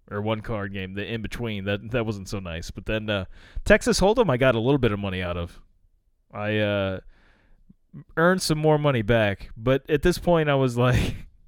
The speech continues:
I wasn't too concerned about getting the prizes and stuff. You know, I was fine with everybody else getting the prizes, so I was like, "I just wanna make some really bad decisions." Make it, you know, 'cause if I go to a real casino, I'm not gonna have the balls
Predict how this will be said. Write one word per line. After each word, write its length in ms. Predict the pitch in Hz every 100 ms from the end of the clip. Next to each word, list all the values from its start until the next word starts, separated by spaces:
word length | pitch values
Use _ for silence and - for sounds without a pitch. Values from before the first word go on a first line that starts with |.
| - - - - - - - - _ -
I 80 | 151
wasn't 300 | 185 160 120
too 160 | 170
concerned 400 | 151 139 143 135
about 160 | 123 120
getting 140 | 127
the 80 | 113
prizes 360 | - 120 117 123
and 100 | 120
stuff. 420 | - - 127 117
You 80 | 117
know, 80 | 117
I 40 |
was 160 | 139 -
fine 260 | 135 123
with 120 | 110
everybody 340 | 120 110 110 107
else 160 | 107
getting 220 | - 120 101
the 80 |
prizes, 460 | 95 117 113 107 104
so 100 | 117
I 60 | 107
was 120 | 104
like, 160 | 104
"I 120 | 104 131
just 160 | 147
wanna 140 | 156 131
make 160 | 113
some 120 | 110
really 180 | 107 104
bad 280 | 92 95 98
decisions." 440 | 92 104 95 90 90
Make 200 | 110 123
it, 80 | - - - - -
you 100 | 139
know, 140 | 135
'cause 220 | 123 131 -
if 140 | 156
I 80 | 180
go 120 | 196
to 100 | 202
a 40 | 170
real 260 | 135 160
casino, 560 | 151 147 - 147 131 113
I'm 140 | 113
not 140 | 160 175
gonna 160 | 156
have 100 | 139
the 80 | 131
balls 580 | 110 110 110 104 95 -